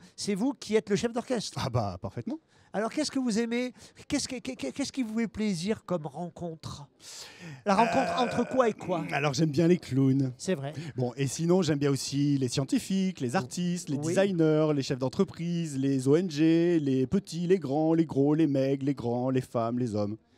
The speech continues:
Speaker 1: D'accord. Alors, vous, en fait, vous êtes éclectique, boulimique.
Speaker 2: Éclectique.
Speaker 1: Boulimique.
Speaker 2: Boulimique, je sais pas.
Speaker 1: Si vous, moi, je trouve que, monsieur Chiquano, vous faites trop de choses. D'ailleurs, la preuve en est,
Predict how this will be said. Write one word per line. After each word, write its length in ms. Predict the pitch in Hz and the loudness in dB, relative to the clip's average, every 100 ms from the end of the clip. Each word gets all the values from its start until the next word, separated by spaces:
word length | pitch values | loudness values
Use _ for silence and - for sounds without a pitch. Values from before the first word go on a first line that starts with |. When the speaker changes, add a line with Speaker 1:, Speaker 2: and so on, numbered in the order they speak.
| _ - | _ -12
Speaker 1:
D'accord. 400 | 175 208 175 - | -8 -6 -6 -6
Alors, 220 | - 180 202 | -2 0 0
vous, 120 | 185 | 0
en 100 | 208 | -2
fait, 180 | 196 226 | -2 -4
vous 120 | 185 | -2
êtes 180 | 196 - 190 | -4 -2 -4
éclectique, 520 | 254 233 233 - 247 | -2 0 0 0 -2
boulimique. 560 | 202 247 247 214 - - - _ | 2 2 4 2 -4 -12 -18 _
Speaker 2:
Éclectique. 680 | 190 180 - 196 170 127 - - - | 0 2 2 0 -2 -6 -10 -20 -4
Speaker 1:
Boulimique. 380 | 175 277 247 202 | 2 4 4 2
Speaker 2:
Boulimique, 360 | 170 233 277 175 | 2 4 4 2
je 80 | 156 | 0
sais 160 | 156 | 0
pas. 240 | - 123 123 | 2 2 0
Speaker 1:
Si 180 | - 220 | 0 0
vous, 140 | 185 | 2
moi, 160 | 226 269 | 6 6
je 100 | 220 | 6
trouve 220 | 233 269 | 2 -2
que, 160 | - 233 | 4 4
monsieur 180 | 208 233 | 4 -2
Chiquano, 400 | 180 - 254 285 | -4 2 4 4
vous 60 | |
faites 220 | 262 240 - | 4 2 4
trop 160 | 254 | 2
de 60 | 277 | 2
choses. 200 | 262 285 | 2 2
D'ailleurs, 240 | 226 233 | 2 2
la 120 | 233 220 | 4 2
preuve 180 | 247 | 2
en 120 | 247 254 | 2 2
est, 140 | 285 | 2